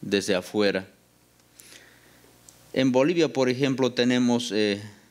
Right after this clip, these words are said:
más de tres mil variedades de papa, que en la cual pocas variedades se comercializan y no lo dan esa importancia, ¿no? Solo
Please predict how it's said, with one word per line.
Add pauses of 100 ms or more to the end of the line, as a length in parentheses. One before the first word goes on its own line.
(240)
más
de
tres
mil
variedades
de
papa, (1200)
que
en
la
cual (640)
pocas
variedades
se
comercializan (600)
y
no
lo
dan
esa
importancia,
¿no? (2250)
Solo